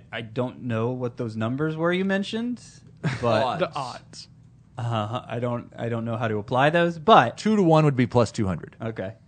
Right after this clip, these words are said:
Speaker 1: <laughs> That Jose Urias is better than Alex Reyes?
Speaker 3: I
Speaker 2: More
Speaker 3: mean,
Speaker 2: valuable in
Speaker 3: similar,
Speaker 2: fantasy leagues.
Speaker 3: similar.
Speaker 1: Minus three hundred. Did
Speaker 2: So
Speaker 1: I
Speaker 2: you
Speaker 1: do
Speaker 2: think
Speaker 1: that
Speaker 2: Urias
Speaker 1: right?
Speaker 2: will be better than him?
Speaker 3: You think Reyes has a three-to-one chance of being better than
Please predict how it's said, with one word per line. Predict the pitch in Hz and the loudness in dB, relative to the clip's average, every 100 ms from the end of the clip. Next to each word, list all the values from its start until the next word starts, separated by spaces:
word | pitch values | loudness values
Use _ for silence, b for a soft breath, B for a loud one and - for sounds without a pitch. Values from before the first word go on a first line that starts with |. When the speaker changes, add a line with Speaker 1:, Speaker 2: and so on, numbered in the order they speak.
| b b b b b b - - - - - - | b b b b b b -20 -20 -20 -20 -20 -12
Speaker 1:
<laughs> | 117 110 - 151 156 - b b b b - | -10 -8 0 0 0 -10 b b b b -4
That | 120 117 | -2 -2
Jose | - 143 139 143 139 - | 0 0 4 2 2 -6
Urias | 113 120 123 123 - | -8 -2 -2 -2 -6
is | - 113 104 104 - - - - | -10 -8 -6 -10 -14 -20 -16 -2
better | 117 117 135 131 | 2 4 2 0
than | 120 | -2
Alex | 113 117 110 - | -2 0 -2 -2
Reyes? | 113 127 156 - - - - - | -2 -2 -4 -8 -20 -20 -12 -2
Speaker 3:
I | |
Speaker 2:
More | 170 180 | 4 6
Speaker 3:
mean, | |
Speaker 2:
valuable | 165 143 143 135 135 | 8 6 6 6 6
in | 233 | 8
Speaker 3:
similar, | 247 240 | 6 6
Speaker 2:
fantasy | 240 233 | 4 0
leagues. | - - 180 | -8 -14 -12
Speaker 3:
similar. | - - 190 214 214 208 202 | -8 -2 0 0 0 0 0
Speaker 1:
Minus | 196 127 139 127 | 2 2 2 -2
three | - 113 | -6 -6
hundred. | 110 92 - - - - - - - - - | -6 -8 -14 -20 -20 -20 -20 -20 -20 -20 -10
Did | |
Speaker 2:
So | 104 | -4
Speaker 1:
I | |
Speaker 2:
you | |
Speaker 1:
do | 147 | 2
Speaker 2:
think | 131 | 4
Speaker 1:
that | 139 | 6
Speaker 2:
Urias | 147 123 117 | 6 4 4
Speaker 1:
right? | 123 | 6
Speaker 2:
will | 156 | 6
be | 120 | 6
better | 92 85 | 2 0
than | 78 78 | -2 -6
him? | 78 - | -8 -4
Speaker 3:
You | 180 | -2
think | 254 208 | 2 4
Reyes | 180 185 175 | 4 4 2
has | 156 | 0
a | 131 | -2
three-to-one | - 165 160 196 185 175 | -6 -4 0 2 4 4
chance | 170 175 180 | 2 2 2
of | 175 | 0
being | 170 160 | 2 4
better | 147 147 160 | 4 2 2
than | 160 151 147 | 0 0 0